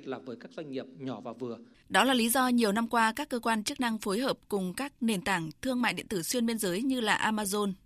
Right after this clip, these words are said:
Speaker 2: Alibaba tổ chức nhiều khóa tập huấn, hỗ trợ các doanh nghiệp siêu nhỏ, nhỏ và vừa Việt Nam có thêm kiến thức để xuất khẩu hàng hóa, đặc biệt là các dòng sản phẩm thủ công mỹ nghệ, gỗ, dệt may. Những sản phẩm này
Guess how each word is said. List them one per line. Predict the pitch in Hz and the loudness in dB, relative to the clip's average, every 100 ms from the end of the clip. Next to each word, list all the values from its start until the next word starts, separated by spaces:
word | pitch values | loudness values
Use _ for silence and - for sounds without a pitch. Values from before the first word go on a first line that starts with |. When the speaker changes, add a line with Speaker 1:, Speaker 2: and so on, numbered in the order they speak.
| - | -2
Speaker 2:
Alibaba | 208 208 208 202 202 - - - | 0 2 2 4 4 2 -12 -2
tổ | 247 | 0
chức | 180 302 - | 2 0 0
nhiều | 233 214 180 | 2 2 2
khóa | 196 170 214 | 0 -2 -2
tập | 254 196 | -4 -4
huấn, | 196 180 233 - _ | -2 -2 -4 -8 _
hỗ | - 262 | -4 -2
trợ | 269 - | 0 -2
các | 269 | -4
doanh | 247 233 | 0 2
nghiệp | 202 - | 2 0
siêu | - 240 | 0 2
nhỏ, | 233 170 - _ _ | 2 0 -2 _ _
nhỏ | 214 180 | 4 4
và | 175 | 4
vừa | 185 185 | 0 0
Việt | 180 196 | 0 0
Nam | 214 214 | -2 -2
có | 175 175 | -4 -4
thêm | 254 226 | -2 -2
kiến | 196 175 | -2 -2
thức | 285 - | -4 -6
để | 262 185 | -4 -2
xuất | 151 294 294 | -2 -4 0
khẩu | 208 | -2
hàng | 185 170 | 0 0
hóa, | 170 185 302 - - - | 2 2 -2 -10 -18 -6
đặc | 220 | -2
biệt | 196 208 - | 2 0 0
là | 190 190 190 | 2 4 2
các | 294 | -2
dòng | - 202 170 | -2 0 0
sản | 214 175 | -2 -2
phẩm | 196 165 151 _ | -2 -2 -6 _
thủ | - 185 | -4 0
công | 233 220 | 0 0
mỹ | 196 | 2
nghệ, | 233 262 - - _ _ | 2 2 2 -4 _ _
gỗ, | - 180 254 339 _ - | 0 2 0 -4 _ -4
dệt | 190 - | -2 2
may. | 202 214 190 - _ _ _ - | 2 2 0 -16 _ _ _ -2
Những | 196 185 262 | 0 2 0
sản | - 233 | 2 0
phẩm | 180 180 | 0 0
này | 190 170 | 2 0